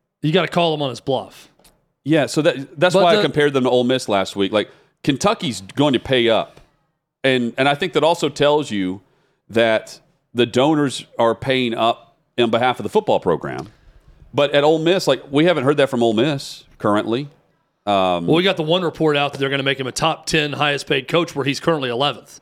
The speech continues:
Speaker 2: Right.
Speaker 1: So
Speaker 2: It's,
Speaker 1: some
Speaker 2: uh,
Speaker 1: small jump
Speaker 2: that
Speaker 1: up.
Speaker 2: would be like a three hundred fifty thousand dollar increase in pay, which he's probably going to get if he makes a New Year's Day bowl game.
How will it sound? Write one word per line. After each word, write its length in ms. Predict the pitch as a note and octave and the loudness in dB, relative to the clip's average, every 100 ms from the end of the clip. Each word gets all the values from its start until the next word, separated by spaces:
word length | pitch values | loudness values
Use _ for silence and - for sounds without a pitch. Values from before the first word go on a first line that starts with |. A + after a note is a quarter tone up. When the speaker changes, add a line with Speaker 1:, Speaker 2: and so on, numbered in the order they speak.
| _ _ _ | _ _ _
Speaker 2:
Right. 440 | - C#3+ G#2+ F2 - | 0 2 2 -2 -12
Speaker 1:
So 160 | - A#2 | -2 0
Speaker 2:
It's, 100 | B2+ | 2
Speaker 1:
some 100 | F3 | 4
Speaker 2:
uh, 40 | |
Speaker 1:
small 420 | B2 A#2+ F3 F3 E3 | 4 4 2 0 -2
jump 240 | E3 D#3+ | -2 0
Speaker 2:
that 100 | C3 | 2
Speaker 1:
up. 60 | D3+ | 2
Speaker 2:
would 80 | C3+ | 2
be 120 | C#3 | 2
like 140 | B2 | 2
a 60 | A#2+ | 0
three 180 | C3+ C3+ | 0 0
hundred 160 | B2 | 0
fifty 280 | - A#2 A2 | -2 -4 -4
thousand 420 | G2+ A#2 A#2 A#2 | 0 2 2 0
dollar 300 | A2 G#2+ G#2+ | 0 2 0
increase 400 | G#2+ G#2+ A2+ G#2+ | -2 -4 -4 -4
in 100 | F2+ | -6
pay, 500 | E2 A#2 A2 D2+ D#2 G#2 _ _ | -2 0 0 -2 -8 -14 _ _
which 140 | - A2 | -6 -6
he's 100 | A2 | -2
probably 400 | C3+ C3+ C3 A#2 | -2 0 0 0
going 240 | A2+ A#2 | 2 0
to 60 | F#2 | -2
get 340 | E2+ A#2+ B2 | 0 2 2
if 100 | G#2 | -2
he 240 | G#2+ G2 F#2 | -6 -6 -4
makes 260 | A2 G#2+ - | -4 -4 -2
a 80 | |
New 140 | G2 A2 | -2 -2
Year's 240 | G#2 G#2 | -2 -6
Day 160 | G#2 F#2+ | -6 -6
bowl 280 | F2+ G2+ A2 | -2 -2 -2
game. 380 | F#2+ F#2 G2+ | -4 -4 -6